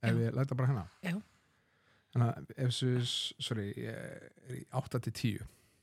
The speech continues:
Speaker 2: Átta til tíu, já.
Speaker 1: Tvö, kafli tvö.
Speaker 2: "Því að af náð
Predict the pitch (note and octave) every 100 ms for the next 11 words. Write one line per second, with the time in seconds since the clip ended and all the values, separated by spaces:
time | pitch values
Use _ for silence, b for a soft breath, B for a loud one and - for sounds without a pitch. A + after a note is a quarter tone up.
0 | _ F#3 - G#3 - D#3 - - F3+ -
1 | - - B2 G2+ - - B2 A#2 - -
2 | A2+ - _ _ _ _ B B B B
3 | B B B - G3+ F#3+ G#3 B3 A#3 A3
4 | A#3